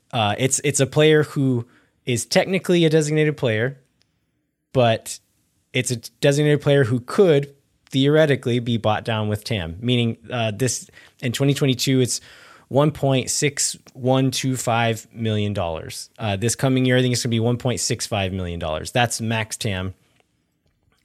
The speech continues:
Um, Alex Ring, I think his guaranteed number is, like, one point six four. And so we could bring in another player.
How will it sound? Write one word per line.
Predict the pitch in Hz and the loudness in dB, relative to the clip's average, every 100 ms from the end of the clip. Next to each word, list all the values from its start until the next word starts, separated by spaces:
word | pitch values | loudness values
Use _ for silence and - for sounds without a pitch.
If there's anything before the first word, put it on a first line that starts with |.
| _ | _
Um, | 95 92 92 92 69 - | -6 -6 -6 -10 -16 -4
Alex | 127 135 131 131 | 2 2 2 -2
Ring, | 127 131 131 131 | 0 2 0 0
I | 117 | -2
think | 120 113 | -2 -2
his | 120 | -4
guaranteed | 107 117 113 - 110 | -2 -2 -2 -4 -4
number | 110 107 107 | -4 -2 -2
is, | 101 | -2
like, | 98 - | -4 -6
one | 98 95 | -8 -6
point | 107 92 | -6 -6
six | - 95 - | -6 -6 -8
four. | - 82 82 - _ _ _ _ _ _ _ _ _ _ | -8 -8 -10 -16 _ _ _ _ _ _ _ _ _ _
And | 120 110 | -4 -2
so | - 123 107 101 101 | 0 0 0 -2 -4
we | - 123 214 | -6 -2 -2
could | - 170 170 160 | 0 2 2 2
bring | 147 151 | 2 4
in | 156 160 127 | 4 2 0
another | 131 139 135 | 0 2 0
player. | 143 135 147 147 | 2 2 2 0